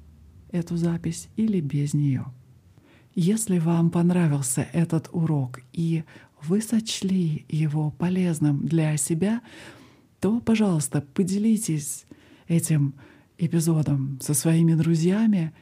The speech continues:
Если вы слушаете Apple Podcast, поставьте рейтинг и напишите отзыв о подкасте. Также я буду очень рада услышать от вас комментарии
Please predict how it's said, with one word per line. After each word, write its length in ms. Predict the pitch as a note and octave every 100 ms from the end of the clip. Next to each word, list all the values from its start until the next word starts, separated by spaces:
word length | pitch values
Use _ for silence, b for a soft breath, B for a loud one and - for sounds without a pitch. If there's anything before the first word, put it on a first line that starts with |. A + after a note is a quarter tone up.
| b -
Если 320 | D#3+ - E3+
вы 80 | E3
слушаете 680 | F3 D#3+ - D3 C#3 D#3
Apple 300 | E3+ - C#3+
Podcast, 500 | C#3+ D3 - C3 B2+
поставьте 800 | - C#3 - C3+ B2+ B2+ B2+ B2 B B _
рейтинг 680 | - D#3+ D#3+ E3+ F#3+ F#3 - B B B B B -
и 260 | G#3 A3+ A3
напишите 720 | E3 E3 E3+ D#3 F#3+ F#3 E3+ - -
отзыв 460 | D3+ D#3+ D#3 D#3 - -
о 100 | C#3
подкасте. 680 | C#3+ - B2 B2 - D3+ C#3+ _ B B B B B -
Также 400 | F#3 D#3+ C#3+ C3+
я 220 | C#3+ D3
буду 420 | D3+ D#3 D#3 D3 B B
очень 440 | - F#3+ - G3 -
рада 520 | - F3+ E3+ D#3 - -
услышать 560 | D#3+ - G#3 G3+ E3 -
от 260 | - D#3 D3
вас 420 | D3+ C#3+ C#3+ - B B
комментарии 840 | - D#3 D3+ C#3+ F#3+ G#3 F#3 D3